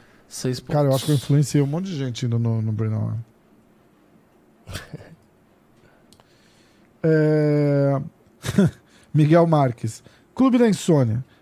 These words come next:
Speaker 2: Diálogo entre Parrumpinha e Marcelão sobre um lutador que não lembro quem era. Marcelão. Pô, mas o Minotauro falou que o fulano, que, mas o Minotauro falou que o chão dele é muito bom. Parrumpinha, você já ouviu o Minotauro falar mal de alguém? <laughs>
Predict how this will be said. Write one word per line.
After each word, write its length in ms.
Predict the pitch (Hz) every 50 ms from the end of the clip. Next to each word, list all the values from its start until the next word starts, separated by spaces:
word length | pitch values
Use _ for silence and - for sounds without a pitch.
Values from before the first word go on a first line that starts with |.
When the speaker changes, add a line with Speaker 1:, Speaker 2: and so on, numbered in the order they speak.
| _ _
Speaker 2:
Diálogo 500 | 123 127 160 160 165 185 202 208 190 180
entre 200 | 185 - 156 156
Parrumpinha 680 | - 180 175 165 170 151 127 - 165 175 196 214 226 220 -
e 140 | 196 190 175
Marcelão 560 | 180 185 156 - 196 165 151 147 156 175 165
sobre 280 | - - 175 160 160
um 120 | 175 175 170
lutador 460 | 170 175 170 185 160 139 143 151 160
que 120 | - -
não 120 | 165 156 156
lembro 200 | 151 151 165 151
quem 260 | 151 - 175 165 139
era. 220 | 123 104 104 127 - - _ _ _ _ _ _
Marcelão. 640 | - 143 160 170 - - 190 170 151 135 110 104 - - _ _ _ _ _
Pô, 280 | - 208 190 156 123 110 - _ _ _ _ _ -
mas 160 | 147 143 139
o 40 | 160
Minotauro 500 | 170 175 180 185 170 - 170 156 165 175
falou 320 | 139 - 202 175 165 175 170
que 80 | 165
o 40 | 180
fulano, 540 | 135 - 180 170 165 170 180 196 202 196 - - - -
que, 320 | - - - - 180 160 - 151 151 147 147 - - - - _ _ _ -
mas 200 | 143 143 147 156
o 60 | 165
Minotauro 500 | 175 180 180 170 - - 165 165 175 175
falou 400 | - - 208 190 165 165 185 180
que 120 | - 208
o 40 | 175
chão 320 | - - - 180 185 185
dele 220 | 175 165 170 185 190
é 60 | 180
muito 320 | 165 165 190 208 196 247
bom. 280 | 190 160 151 143 143 135 - _ _ - - -
Parrumpinha, 560 | - 180 165 170 170 147 156 151 143 127 123 127
você 280 | 131 139 - - 185
já 100 | 165 190
ouviu 240 | 185 165 147 170 185
o 20 |
Minotauro 460 | 175 175 165 160 147 - - 156 170 143
falar 300 | - - 165 151 131 143
mal 180 | 139 139 147
de 80 | 131 151
alguém? 400 | 139 143 127 147 151 - 262 - - _ _ _ _ _
<laughs> 60 | -